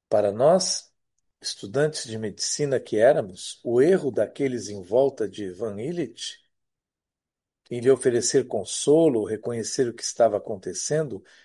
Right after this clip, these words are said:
era uma falha de caráter e de cultura. No entanto, alguns anos depois, durante meu treinamento em prática cirúrgica, encontrei pacientes que eram forçados a enfrentar a realidade do declínio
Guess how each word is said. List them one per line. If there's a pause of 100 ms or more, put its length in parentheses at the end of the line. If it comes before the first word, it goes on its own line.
(160)
era
uma
falha
de
caráter (180)
e
de
cultura. (600)
No
entanto, (520)
alguns
anos
depois, (720)
durante
meu
treinamento
em
prática
cirúrgica, (760)
encontrei
pacientes
que
eram
forçados
a
enfrentar
a
realidade
do
declínio